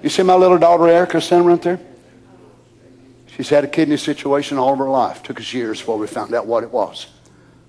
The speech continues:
Doctors told her when she got with chi-, with child, her first set of twins, that she'd probably have to go on dialysis. Me and Carol came here years ago.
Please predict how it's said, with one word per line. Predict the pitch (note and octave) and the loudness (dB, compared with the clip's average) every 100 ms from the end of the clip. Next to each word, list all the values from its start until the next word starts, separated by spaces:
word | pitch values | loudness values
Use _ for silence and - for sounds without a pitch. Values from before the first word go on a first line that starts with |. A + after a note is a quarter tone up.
| _ | _
Doctors | C#3 C3 C3+ B2 | -2 -2 -4 -4
told | C#3+ C3+ | 0 0
her | C3+ | 0
when | B2 | -2
she | A2+ C3 | -6 -8
got | A#2+ B2 A#2+ | -2 0 0
with | A2 - | -8 -8
chi-, | - C3 A#2 | -6 -6 -8
with | G#2+ | -14
child, | - B2 B2+ C3 | -6 0 0 0
her | A2 | -4
first | - - - | -14 -18 -10
set | C3 | -8
of | A#2 | -8
twins, | A2+ C3 C3+ - - - - _ _ | -8 -6 -6 -8 -16 -20 -20 _ _
that | A2+ | -14
she'd | - A#2 | -12 -10
probably | A2+ A#2 | -6 -2
have | A#2+ | -4
to | B2 | -4
go | A#2 | -6
on | B2 A#2 | -4 -4
dialysis. | A2+ A2+ G#2 - - - - _ _ _ _ - | -6 -6 -10 -14 -18 -20 -20 _ _ _ _ -12
Me | B2 | -10
and | A#2 | -4
Carol | C3+ A#2+ | -2 -2
came | A#2+ C#3 | -4 -6
here | B2 C3+ | -2 -2
years | B2 C3 B2+ | 0 0 0
ago. | A#2+ C3+ C#3 C#3 | 0 2 2 -2